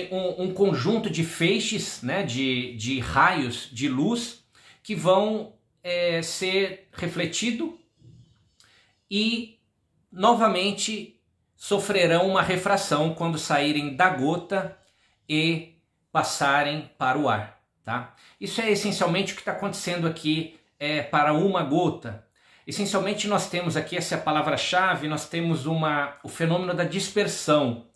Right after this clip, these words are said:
É o que eu mencionei anteriormente que acontece no prisma e na primeira interface aqui da, é, entre o ar e a água. Agora, mas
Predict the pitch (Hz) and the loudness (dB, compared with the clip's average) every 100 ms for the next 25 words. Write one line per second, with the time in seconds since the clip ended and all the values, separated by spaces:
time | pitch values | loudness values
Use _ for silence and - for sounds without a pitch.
0 | _ _ - _ 127 170 165 151 160 160 | _ _ -20 _ -8 -2 0 0 0 -2
1 | 151 147 147 143 139 143 - - 139 131 | -2 -2 -2 -2 0 -2 -6 -8 -6 -4
2 | - 147 - 170 180 202 180 208 202 - | -2 -4 -4 -4 -2 -2 0 0 -2 -10
3 | _ 151 165 160 170 170 170 180 180 180 | _ -2 0 0 0 0 2 0 0 0
4 | 170 139 139 - 139 - 120 135 127 _ | 2 0 0 0 -6 -4 -4 -4 -6 _
5 | _ _ - 135 135 131 131 135 123 117 | _ _ -6 0 4 4 2 0 0 0
6 | 120 151 156 139 139 - _ _ 135 143 | -2 -4 -4 -6 -6 -10 _ _ 0 2
7 | 151 - - 135 139 110 107 104 107 - | 2 -2 -12 -2 0 0 0 -6 -12 -16
8 | _ _ _ _ _ _ - - - 156 | _ _ _ _ _ _ -20 -20 -6 2
9 | 190 196 202 - - | 4 4 2 -2 -10